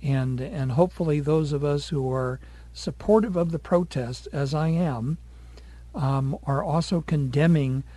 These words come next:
of those people who have hijacked the protests and have decided that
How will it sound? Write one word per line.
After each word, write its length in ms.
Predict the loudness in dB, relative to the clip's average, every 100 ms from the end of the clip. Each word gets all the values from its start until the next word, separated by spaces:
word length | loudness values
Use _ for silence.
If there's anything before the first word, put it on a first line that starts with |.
| -20 -6
of 180 | -4 0
those 300 | 2 2 -2
people 380 | -4 -2 0 2
who 200 | 4 2
have 140 | 0
hijacked 720 | -4 0 2 2 2 0 -4
the 100 | -10
protests 800 | -4 -4 -2 -2 -2 -4 -6 -8 -18 -20 -20 -18 -2
and 220 | 2 4
have 180 | 2 0
decided 720 | -2 -2 2 4 2 0 -4 -4
that 480 | 0 2 2 0